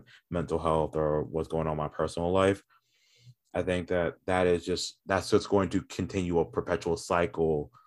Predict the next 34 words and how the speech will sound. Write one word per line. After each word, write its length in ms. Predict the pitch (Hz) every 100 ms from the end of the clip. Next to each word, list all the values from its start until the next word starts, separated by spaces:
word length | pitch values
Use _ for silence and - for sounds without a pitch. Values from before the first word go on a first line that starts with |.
| _ -
of 340 | 82 80 78 -
deterioration 840 | - - 92 85 80 85 82 80
in 100 | 78
that 160 | 76 73
sense, 400 | - 78 71 - - - -
because 720 | 87 - 92 87 82 78 - _ _ _ _ - - _ _ _ _ _ 110
I'm 80 |
not 140 | 107 98
really 240 | 98 95
able 200 | 92 87
to 380 | - 87 82 76 _ _ _ -
establish, 680 | 85 - 104 104 87 82 - _ _ -
hey, 420 | 110 95 85 82 _ _ _ _ - - _ _ _ _ _ _
what 280 | 90 95 104
is 120 | 87
working 480 | 95 90 87 82 78
or 300 | 80 82 80
what 220 | 71 95
is, 200 | 90 80 -
uh, 60 | 87
is 200 | 82 92
this 120 | 87
good 180 | - 101
for 120 | 90
me? 220 | 82 78
Is 280 | 76 82 85
this 100 | 82
a 40 | 80
good 160 | 92
way 220 | 87 90
of 120 | 82 82
going 240 | 87 82
about 320 | 76 95 95
it? 180 | 85